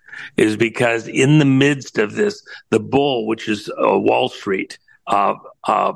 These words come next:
people, you know, a bull market is a up market. It's supposed to be, um, you know, uh, it goes back to Baal and Moloch, which have this bull imagery. And I, you know, the brand, the deep state, their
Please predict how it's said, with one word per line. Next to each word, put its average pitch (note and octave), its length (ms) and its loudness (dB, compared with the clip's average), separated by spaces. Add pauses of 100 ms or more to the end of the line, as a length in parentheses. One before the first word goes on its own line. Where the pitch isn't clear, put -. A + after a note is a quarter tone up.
people, B2+ 540 -2 (160)
you A2 100 -4
know, G#2+ 120 2
a G2+ 60 0
bull B2 260 -2
market A2+ 440 -4
is G2+ 240 -2
a G2+ 220 -2 (380)
up B2 200 -4
market. A2 520 -2
It's G2+ 160 -6
supposed A#2+ 320 0
to G#2+ 80 -4
be, G#2 360 0 (300)
um, G2 600 0 (180)
you G2+ 160 2
know, F#2+ 340 2
uh, - 600 -6
it G2 80 -2
goes A2+ 220 2
back A2 300 -2
to - 100 -4
Baal G#2+ 480 0
and F#2+ 140 -2
Moloch, G#2+ 540 0 (380)
which - 180 -2
have G2 200 -2
this G2 140 -2
bull A2 380 2
imagery. A#2+ 600 -2 (320)
And F#2+ 140 -2
I, G2 60 0
you G#2+ 180 0
know, G2 100 2
the G2 120 0
brand, G#2 480 -2
the G2 60 -4
deep G#2 260 -4
state, G#2+ 480 0 (440)
their B2+ 760 0